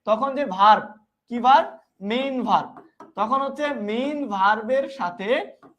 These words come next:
এস বা ইএস যুক্ত করতে হবে। সব থেকে সোজা নিয়ম, রাইট ফর্ম অফ ভার্বের মধ্যে রুল নাম্বার ওয়ান সব থেকে সোজা নিয়ম এইটা, যে সাবজেক্ট থার্ড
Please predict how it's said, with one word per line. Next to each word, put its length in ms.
এস 280
বা 400
ইএস 440
যুক্ত 260
করতে 280
হবে। 220
সব 340
থেকে 260
সোজা 360
নিয়ম, 320
রাইট 280
ফর্ম 140
অফ 80
ভার্বের 340
মধ্যে 240
রুল 160
নাম্বার 220
ওয়ান 160
সব 140
থেকে 360
সোজা 280
নিয়ম 340
এইটা, 460
যে 420
সাবজেক্ট 560
থার্ড 160